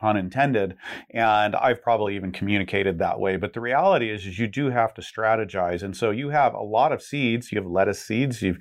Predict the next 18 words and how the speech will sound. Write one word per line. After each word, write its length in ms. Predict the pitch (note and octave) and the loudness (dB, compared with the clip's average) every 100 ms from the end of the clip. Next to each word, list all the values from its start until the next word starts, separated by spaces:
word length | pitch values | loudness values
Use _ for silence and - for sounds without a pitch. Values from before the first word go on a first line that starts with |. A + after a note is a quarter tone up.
| - - - - | -6 -8 -10 -8
carrot 380 | - A2+ A2+ | -2 0 0
seeds, 500 | - A#2+ A2+ A#2 A2+ | -2 -4 0 0 -2
spinach, 540 | - - G#2+ A2+ A2 - | -8 -4 0 2 0 0
a 20 | |
lot 160 | G2 G#2+ | 0 2
of 40 | |
your 80 | G2 | 0
leafy 320 | G#2+ G#2 G#2+ | -4 -4 -6
greens, 480 | G2+ G#2+ G#2+ G#2 - | 0 2 2 0 -2
some 120 | G#2 | -2
of 60 | G#2 | 0
your, 200 | G2 F#2+ - - | 2 0 -2 -8
your 260 | A#2+ G2 | -2 0
root 220 | F#2 G#2+ | 0 -2
crops 320 | - G#2+ G#2 G#2+ | 0 2 2 -2
with 80 | |
smaller 320 | - G#2 G2 F#2 | -6 -2 -2 -2
seeds 320 | E3+ D3 | -2 -2